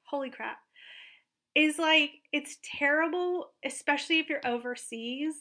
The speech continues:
and, like, all this shit hits the fan. It's terrible. Hubby left beginning of the, of the year. Car died. covid hit. School for kids. My teaching position went virtual. Uh, parents need to come. R and R was canceled,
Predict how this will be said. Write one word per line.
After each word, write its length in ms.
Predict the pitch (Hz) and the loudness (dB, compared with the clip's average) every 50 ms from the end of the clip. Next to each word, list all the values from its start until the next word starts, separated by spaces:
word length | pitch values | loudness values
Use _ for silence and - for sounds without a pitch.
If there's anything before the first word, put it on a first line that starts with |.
| - - - _ - | -14 -20 -20 _ -4
and, 160 | 240 233 240 | -2 -2 0
like, 200 | 240 233 226 240 - - | 0 -2 -4 -4 -4 -2
all 220 | 254 254 254 254 | 0 0 0 0
this 180 | 254 269 254 - | 0 -2 -4 -4
shit 220 | - 240 226 - | -4 -4 -4 -4
hits 240 | - 247 233 240 - | -4 -6 -8 -6 -8
the 120 | - 233 - | -10 -10 -6
fan. 520 | - - 202 202 208 220 240 277 311 330 320 - - | -4 -2 -2 0 0 -2 -2 -4 -4 -6 -8 -6 -4
It's 240 | 240 254 254 - - | -4 -4 -4 -6 -14
terrible. 680 | - - - 214 214 220 226 214 208 180 170 190 - - _ _ _ _ _ _ _ _ _ _ _ _ _ _ - | -8 -4 -4 -2 -2 -4 -4 -6 -6 -8 -8 -10 -12 -14 _ _ _ _ _ _ _ _ _ _ _ _ _ _ -8
Hubby 280 | - 294 277 302 294 | -4 -2 -2 0 0
left 220 | 277 277 269 269 - | 0 -2 -4 -4 -6
beginning 260 | 269 247 262 254 254 | -6 -6 -4 -4 -4
of 60 | 240 | -4
the, 360 | 233 233 233 233 233 233 - | -6 -6 -6 -6 -6 -8 -8
of 80 | 247 226 | -8 -6
the 120 | 240 233 | -6 -6
year. 600 | 226 233 262 285 294 294 294 294 294 285 285 285 - | -6 -4 -2 0 2 4 4 4 4 4 2 0 -4
Car 380 | - - 294 285 285 294 294 285 | -6 -4 -2 0 2 2 2 0
died. 680 | 262 277 269 262 262 262 262 254 269 269 269 254 - - _ _ _ _ - 226 - | 0 0 0 2 2 4 4 2 2 0 -2 -6 -10 -16 _ _ _ _ -20 -16 -10
covid 460 | - - 302 320 320 294 311 294 277 | -2 2 2 2 4 4 4 4 2
hit. 380 | 254 240 254 240 247 247 240 - - | 2 2 4 4 6 4 4 0 -6
School 500 | - - - - - 302 302 311 311 302 302 - | -12 -14 -12 -8 -4 -2 0 0 0 -2 -4 -6
for 80 | 302 277 | -8 -8
kids. 520 | - - 269 247 240 233 233 233 233 - | -2 2 4 4 6 4 4 2 0 -6
My 200 | 240 240 233 226 | -8 -6 -6 -6
teaching 400 | 226 - 277 269 269 294 277 269 | -6 -6 -8 -8 -6 -6 -8 -6
position 340 | 277 247 247 247 240 247 240 | -6 -4 -4 -4 -4 -6 -8
went 140 | 233 220 220 220 _ _ | -8 -10 -12 -18 _ _
virtual. 680 | - 233 226 220 - - 233 220 220 220 220 240 254 - _ _ - - - - - - - - - _ _ _ _ _ _ 269 | -6 -6 -6 -6 -6 -8 -6 -4 -4 -2 -4 -4 -6 -8 _ _ -20 -20 -20 -20 -20 -20 -20 -20 -20 _ _ _ _ _ _ 0
Uh, 280 | 254 254 247 247 240 247 | 2 2 2 2 2 0
parents 460 | 247 - 302 294 302 302 302 294 302 - | -2 0 0 2 2 2 0 -2 -4 -6
need 100 | 285 277 | -4 -2
to 80 | 269 | -2
come. 440 | 262 - 277 262 262 262 262 254 262 - | -2 0 0 0 0 0 -2 -4 -4 -2
R 180 | 262 277 285 | 0 0 0
and 80 | 302 294 | 0 0
R 140 | 285 277 262 | 0 -2 -2
was 140 | 277 269 | -4 -4
canceled, 480 | - - 254 247 240 240 - 240 247 240 | -2 -2 -2 -2 -2 -2 -4 -4 -4 -6